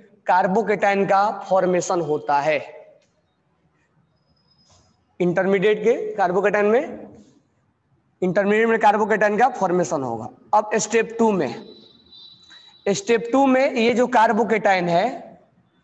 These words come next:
ये जो कार्बोकेटाइन है, अब ध्यान देना, एसएन वन में हमारे लिए स्टेप टू ज्यादा important नहीं था, वो जल्दी attack कर लेता था।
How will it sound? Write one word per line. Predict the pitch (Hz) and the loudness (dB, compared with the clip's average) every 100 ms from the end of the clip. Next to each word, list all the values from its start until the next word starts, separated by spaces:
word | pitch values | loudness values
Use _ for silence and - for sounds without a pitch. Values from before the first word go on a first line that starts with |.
| _ _ - | _ _ -2
ये | 220 | 0
जो | 220 240 | 2 2
कार्बोकेटाइन | 226 220 208 208 190 175 156 | 2 2 2 0 0 0 0
है, | 170 247 - _ _ _ _ _ - | -4 -6 -12 _ _ _ _ _ 0
अब | 226 202 160 233 - - - - _ _ _ _ _ _ 135 | 2 2 0 -4 -6 -16 -20 -20 _ _ _ _ _ _ -2
ध्यान | 185 190 | 0 0
देना, | 170 120 - - _ _ _ _ _ | -2 -4 -10 -20 _ _ _ _ _
एसएन | 202 220 269 269 | 0 0 0 0
वन | 262 269 | 2 2
में | 254 208 196 294 - - - _ _ _ _ _ _ | 2 2 0 -2 -10 -18 -20 _ _ _ _ _ _
हमारे | 196 214 240 | -4 0 2
लिए | 240 240 | 2 0
स्टेप | - 254 254 | 2 0 0
टू | 262 | 0
ज्यादा | 233 240 | 2 2
important | 247 233 226 214 220 | 2 2 0 0 0
नहीं | 214 185 | 2 2
था, | 175 | 0
वो | |
जल्दी | 175 208 208 | 2 2 4
attack | 208 196 165 | 2 0 -2
कर | 151 | -2
लेता | 131 113 113 | -4 -6 -10
था। | 120 | -14